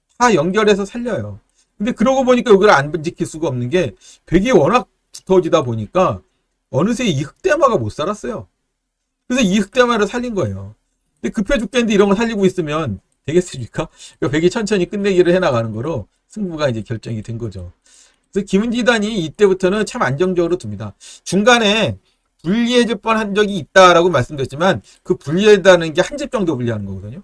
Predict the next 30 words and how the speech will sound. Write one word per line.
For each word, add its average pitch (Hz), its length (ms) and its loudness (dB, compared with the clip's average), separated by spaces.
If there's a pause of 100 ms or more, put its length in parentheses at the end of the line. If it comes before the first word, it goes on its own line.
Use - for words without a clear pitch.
(220)
승률이 254 380 -6
상대가 220 320 0
그냥 180 220 2
기껏 - 340 0
좋아 165 220 4
육십 139 340 -8
퍼센트. 104 460 -8 (340)
이런 202 200 2
건 254 140 6
사실 170 260 -6
잘한 151 280 0
바둑에서는 139 440 -2
오 120 140 -2
대 160 80 2
오였던 135 320 0
거기 110 180 -6
때문에 117 540 -6 (420)
김은지단이 202 680 2
이 147 140 -2
바둑은 160 580 0 (840)
정말 175 340 0
굉장히 143 440 -4
잘 - 240 -8
뒀어요. 101 440 -6 (720)
어, 110 400 -6
완승이라고 202 720 2
할 170 100 6
수 160 120 -10
있을 135 240 -8
정도인데, 120 640 -2